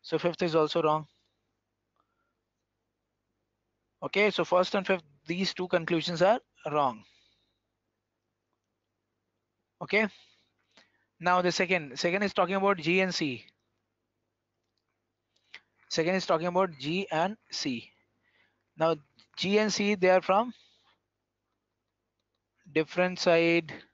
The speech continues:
no relation. And when there is no relation, how many signs are required? Three signs are required.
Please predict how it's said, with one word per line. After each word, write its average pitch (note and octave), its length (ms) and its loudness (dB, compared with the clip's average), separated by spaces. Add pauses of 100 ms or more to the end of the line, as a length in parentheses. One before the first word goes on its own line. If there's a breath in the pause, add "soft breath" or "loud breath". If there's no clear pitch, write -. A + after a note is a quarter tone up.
(1400)
no E3 300 0
relation. D#3+ 720 0 (1400)
And C#3+ 260 0
when D3+ 160 -2
there D3+ 120 2
is C#3+ 200 -2
no E3 140 2
relation, E3 420 2
how D3+ 160 2
many E3 160 -2
signs E3 300 0
are E3 80 4
required? E3+ 500 2 (1500)
Three D#3 200 -2
signs D#3 300 -2
are D#3 80 2
required. C#3+ 440 0